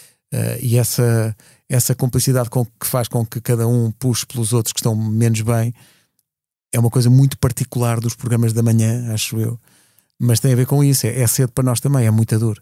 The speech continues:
é muita dor. Eh, eh, quando às vezes acontece mais do que um não dormir bem, e aquilo não é, não é fácil de fazer. Eh, primeiro que arranques, não é fácil. Mas, eh, atualmente os ouvintes também ajudam. Também ajudam a malta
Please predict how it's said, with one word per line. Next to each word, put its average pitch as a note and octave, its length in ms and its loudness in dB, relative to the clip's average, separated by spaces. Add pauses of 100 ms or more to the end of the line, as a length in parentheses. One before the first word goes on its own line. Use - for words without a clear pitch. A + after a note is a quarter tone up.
(200)
é B2+ 100 0
muita B2+ 300 4
dor. G2+ 200 -2 (460)
Eh, - 60 -4
eh, A2 400 -4
quando A2+ 440 0 (520)
às B2+ 140 -2
vezes A#2+ 140 -2
acontece A#2+ 540 -4 (600)
mais A#2+ 280 0
do A#2 100 0
que B2+ 160 -2
um B2 120 4
não B2 120 2
dormir A#2+ 300 0
bem, A2 400 -4 (1080)
e G2+ 260 -6
aquilo G2+ 340 -4
não G2+ 220 -2
é, G2 160 -4
não G2+ 200 -4
é G#2 100 -4
fácil G#2+ 340 -4
de G#2 60 -10
fazer. G#2 360 -6 (200)
Eh, F#2+ 240 -10 (180)
primeiro G#2+ 320 -4
que - 140 -4
arranques, - 600 -6 (100)
não A#2 200 -6
é A2 140 -8
fácil. A2+ 320 -4
Mas, C#3 180 2
eh, D3+ 120 -2 (460)
atualmente D#3 340 -2
os - 80 -6
ouvintes D3+ 260 0
também C#3+ 240 -2
ajudam. G#2+ 360 -6 (340)
Também A2+ 220 -10
ajudam A2 300 -6
a G#2+ 40 -6
malta A2 500 -10